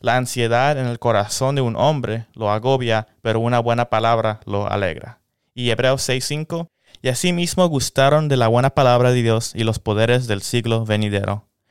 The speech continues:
En el futuro me gustaría estudiar esos dos pasajes, ah, Proverbios doce veinticinco y Hebreos seis cinco en contexto,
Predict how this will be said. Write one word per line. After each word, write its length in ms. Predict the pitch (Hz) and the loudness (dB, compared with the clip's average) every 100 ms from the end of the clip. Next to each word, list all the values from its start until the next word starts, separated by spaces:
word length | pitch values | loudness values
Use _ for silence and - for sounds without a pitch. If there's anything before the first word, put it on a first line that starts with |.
| _ | _
En 80 | 143 | -4
el 80 | 131 | -2
futuro 380 | 139 147 160 | -4 -2 -2
me 120 | 165 143 | -2 -2
gustaría 480 | 139 131 127 147 | 0 2 2 2
estudiar 640 | 147 - 120 123 135 143 - | 2 -2 -2 2 2 0 -4
esos 280 | 123 127 127 | -4 0 0
dos 140 | 123 | -2
pasajes, 640 | - 113 - 131 151 151 - | -2 -2 2 0 0 -4 -4
ah, 260 | 117 113 - | -2 -2 0
Proverbios 520 | 113 117 123 123 117 | 0 2 0 0 0
doce 280 | 120 - 123 | -2 0 -2
veinticinco 640 | 120 117 - 135 135 143 | -2 -6 -6 -4 -2 -2
y 120 | 117 | 0
Hebreos 300 | 110 110 110 | 0 0 -2
seis 240 | - 107 - | -4 -6 -4
cinco 360 | 131 131 - | -4 -4 -4
en 100 | 110 | -4
contexto, 760 | - 101 - 156 - - - | -4 -6 -2 -2 -4 -8 -10